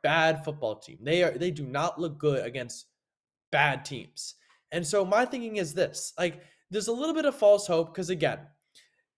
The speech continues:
going six and nine in a season, it's not horrible. It's not great. You're, like, y-, you're, you're kind of in the lower middle of the pack. Um, but I think the Raiders are gonna look at it and they're saying, "Well, look at all these one-score games. If we can be the Vikings, right,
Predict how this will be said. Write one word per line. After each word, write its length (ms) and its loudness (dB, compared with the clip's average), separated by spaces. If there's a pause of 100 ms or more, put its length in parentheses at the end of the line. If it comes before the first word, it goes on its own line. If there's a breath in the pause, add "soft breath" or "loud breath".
(220)
going 280 2
six 340 -4
and 100 0
nine 240 4
in 100 -4
a 60 -4
season, 400 -4
it's 120 -6
not 220 -4
horrible. 580 2
It's 140 -2
not 220 0
great. 340 -4
You're, 160 -4
like, 320 2
y-, 300 -12 (640 soft breath)
you're, 240 0
you're 220 2
kind 260 2
of 120 2
in 120 -2
the 100 4
lower 420 6
middle 340 2
of 100 -6
the 80 -6
pack. 480 -2 (540)
Um, 560 2 (760)
but 200 10
I 100 8
think 200 -2
the 80 0
Raiders 300 0
are 60 -6
gonna 140 -2
look 160 0
at 60 0
it 40 0
and 100 -6
they're 120 -4
saying, 200 -6
"Well, 140 -4
look 140 -2
at 60 2
all 100 6
these 200 0
one-score 500 0
games. 360 0
If 160 -10
we 100 -2
can 200 -6
be 100 0
the 140 2
Vikings, 800 4
right, 320 6